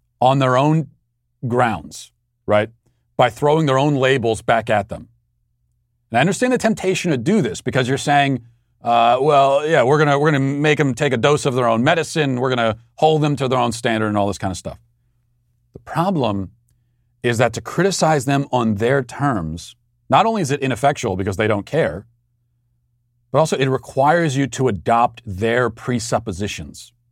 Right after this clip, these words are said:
It, it, it, it, by, by criticizing them on their terms, they've already won because you're agreeing with them.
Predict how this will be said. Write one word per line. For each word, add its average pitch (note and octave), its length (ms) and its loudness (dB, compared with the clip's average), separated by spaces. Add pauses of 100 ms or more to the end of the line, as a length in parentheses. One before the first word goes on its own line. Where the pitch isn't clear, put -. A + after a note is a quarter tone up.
(1600)
It, B2 140 -4
it, C#3 240 -2
it, B2+ 160 -2 (120)
it, - 440 -6
by, B2+ 180 4
by B2+ 200 0
criticizing B2+ 800 0
them A2+ 220 0
on A2+ 200 0
their B2+ 180 0
terms, B2+ 360 -2
they've A#2 260 -2
already F#3+ 340 2
won C3 460 -4 (560)
because C#3+ 240 0
you're F3 100 4
agreeing A#3 400 2
with - 160 -4
them. - 240 -8